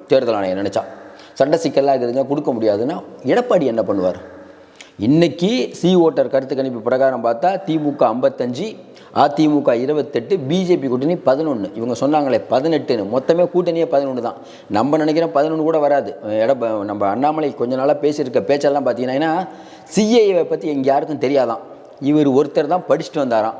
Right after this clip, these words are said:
இவர் சொல்லுவார், அடிக்கடி இந்த வார்த்தையை சொல்லுவார், "நான் படிச்சுட்டு வந்தேன், படிச்சுட்டு வந்தேன், படிச்சுட்டு வந்தேன்னு" சொல்லுவார். படிச்சு ப்ரொஃபஸர் ஆயிருக்க வேண்டிய ஏன் வந்து இந்த மாதிரிலாம் வந்து நம்ம உயிர் எடுக்கிறார், நமக்கு புரிய மாட்டேது.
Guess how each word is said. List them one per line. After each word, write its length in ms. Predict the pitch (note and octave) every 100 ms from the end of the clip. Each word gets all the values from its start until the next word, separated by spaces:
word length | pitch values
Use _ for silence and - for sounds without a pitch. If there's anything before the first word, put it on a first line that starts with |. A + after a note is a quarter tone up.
| -
இவர் 180 | A#3+ A#3+
சொல்லுவார், 380 | F3+ C#3 B2+ -
அடிக்கடி 400 | B2 F3+ - G3+
இந்த 120 | E3
வார்த்தையை 280 | D3 D3 C#3+
சொல்லுவார், 220 | B2+ A#2+
"நான் 100 | A#2+
படிச்சுட்டு 280 | C3 D3 -
வந்தேன், 280 | B2+ B2 B2+
படிச்சுட்டு 340 | A#2 C#3 -
வந்தேன், 320 | C3+ A#2+ A#2+ A#2+
படிச்சுட்டு 340 | B2+ C#3 C3
வந்தேன்னு" 200 | A#2 A#2+
சொல்லுவார். 420 | A2+ A#2+ G2 G#2 - - - - - - -
படிச்சு 300 | - B2+ D3+
ப்ரொஃபஸர் 380 | D#3+ D#3 F3 D3+
ஆயிருக்க 160 | C#3+ C3
வேண்டிய 400 | B2+ B2 B2+ C#3
ஏன் 100 | C#3+
வந்து 160 | B2+ C3+
இந்த 140 | B2
மாதிரிலாம் 320 | C3 B2+ B2+
வந்து 120 | B2 B2
நம்ம 220 | A2+ B2
உயிர் 180 | B2+ A#2
எடுக்கிறார், 280 | G#2+ A2+ A#2
நமக்கு 260 | G#2+ A2
புரிய 220 | G#2+ A2+
மாட்டேது. 340 | G#2 G2 F#2